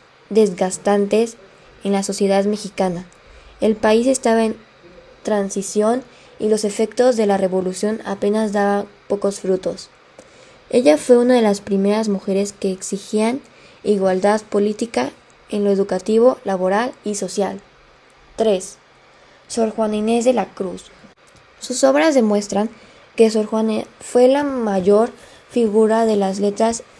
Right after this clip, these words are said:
hispanoamericanas del siglo diecisiete. Los convencionalismos no cabían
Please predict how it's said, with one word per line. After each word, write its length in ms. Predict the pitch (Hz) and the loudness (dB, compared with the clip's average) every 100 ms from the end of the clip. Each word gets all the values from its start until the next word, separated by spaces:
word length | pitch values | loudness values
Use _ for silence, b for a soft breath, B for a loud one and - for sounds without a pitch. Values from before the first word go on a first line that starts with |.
| - - | -14 -8
hispanoamericanas 1120 | 202 - 208 202 196 190 185 208 202 220 226 | -6 -2 -2 0 0 -2 -2 0 0 -2 -4
del 140 | 196 | -4
siglo 280 | - 202 220 | -2 -2 0
diecisiete. 640 | 226 202 185 196 190 180 - - - - _ b b b b - | 0 -2 -2 0 0 -4 -6 -20 -20 -20 _ b b b b 2
Los 460 | 233 233 233 226 - - _ _ | 8 10 8 6 -4 -20 _ _
convencionalismos 1300 | - 240 226 233 226 226 233 240 254 262 262 277 277 | 4 4 6 6 4 2 4 4 4 4 4 4 4
no 200 | 247 240 | 2 4
cabían 540 | 254 233 226 233 247 | 4 4 4 2 0